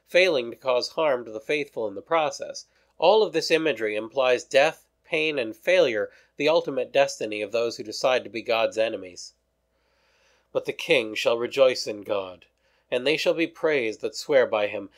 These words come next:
because the mouth is stopped of them that speak wicked things. Deceivers and other evildoers will ultimately be forced to shut up,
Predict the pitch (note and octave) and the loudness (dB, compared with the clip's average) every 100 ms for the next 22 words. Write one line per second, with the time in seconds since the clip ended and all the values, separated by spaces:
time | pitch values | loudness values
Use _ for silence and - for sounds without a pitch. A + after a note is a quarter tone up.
0 | _ - B2 B2+ B2+ C#3+ F3 F3+ C#3+ - | _ -10 -8 -6 -2 0 0 -2 -4 -4
1 | E3+ D#3+ - A2+ G2+ A2 G2+ G#2 - - | -2 -4 -6 -6 0 0 -2 -10 -10 -8
2 | A#2 G#2+ A2 G#2+ G2 A#2+ G#2+ A#2 A#2+ - | -8 -4 -4 -4 -6 -4 -4 -6 -14 -20
3 | _ _ _ _ _ _ _ _ _ - | _ _ _ _ _ _ _ _ _ -6
4 | C#3+ A3 A3 E3+ C#3+ C3 C3 B2+ D3 C#3+ | -2 0 0 0 0 0 -4 0 2 2
5 | C3+ C#3 B2+ A#2 A2+ A2 A2 A#2+ C#3 C#3+ | 0 -2 -4 -4 -2 -2 2 4 4 4
6 | C3+ A#2 A2+ A2+ D3 C3+ - A#2+ - B2+ | -4 -6 -8 -6 0 0 0 -4 0 2
7 | B2 A2 | 2 0